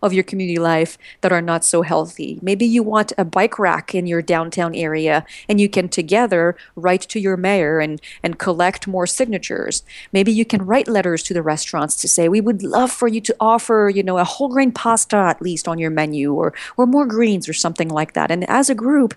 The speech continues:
you can start having impact. So that's also a suggestion that I really, uh, like to offer.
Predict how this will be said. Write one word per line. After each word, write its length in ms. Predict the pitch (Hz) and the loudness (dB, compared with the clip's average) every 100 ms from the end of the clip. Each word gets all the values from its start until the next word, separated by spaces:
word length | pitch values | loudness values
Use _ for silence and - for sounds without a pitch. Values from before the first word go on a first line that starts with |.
| - - - | -10 -12 -2
you 160 | 269 | 0
can 160 | 277 254 | 2 0
start 320 | - 202 190 | 0 2 0
having 380 | 185 175 170 - | 0 0 0 -2
impact. 540 | 170 156 170 120 - _ - | -2 -2 0 -2 -2 _ -10
So 220 | - 190 | -2 0
that's 240 | 185 220 185 | 2 0 0
also 260 | 175 180 | 0 0
a 80 | 165 | -2
suggestion 640 | - 160 151 - - 151 | -2 -4 -4 -4 -4 -4
that 160 | 147 151 | -2 0
I 60 | 147 | 0
really, 440 | 151 160 156 156 - - - | 0 0 0 -4 -10 -20 -8
uh, 160 | - 147 | -2 0
like 220 | 160 147 - - | 0 0 -4 -2
to 100 | 151 | -2
offer. 460 | - - - - | -2 -4 -6 -6